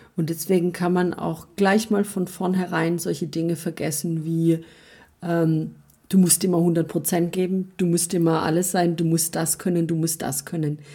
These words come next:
Nein, niemals. Wer wirklich Selbstliebe praktiziert,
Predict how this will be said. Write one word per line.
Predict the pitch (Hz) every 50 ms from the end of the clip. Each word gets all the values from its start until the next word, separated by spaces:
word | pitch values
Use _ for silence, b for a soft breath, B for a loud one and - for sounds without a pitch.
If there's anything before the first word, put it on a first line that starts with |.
| B B B B
Nein, | - 165 165 165 165 165 165 165 170 160 147 B B B B B B B B B B -
niemals. | - 220 196 175 180 190 190 196 196 - 220 170 165 160 156 160 156 156 156 151 151 - - - B B B B B B B B _ _ _ -
Wer | - 165 165 170 170 165 165 156
wirklich | 165 170 170 185 185 185
Selbstliebe | - - 190 185 185 185 - - 180 180 175 165 185 175
praktiziert, | 170 - - - 170 170 - - - 180 - - - - - 175 170 175 175 165 170 -